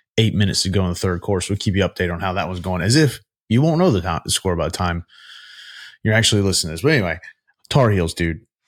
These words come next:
kicking ass, taking names, look great against B C, I thought. Still one of those games where they haven't seemed to put, like,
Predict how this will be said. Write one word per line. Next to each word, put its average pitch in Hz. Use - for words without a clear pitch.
kicking 143
ass, 123
taking 120
names, 92
look 95
great 120
against 117
B 113
C, 104
I 92
thought. 92
Still 160
one 180
of 151
those 120
games 92
where 92
they 90
haven't 110
seemed 107
to 92
put, -
like, 87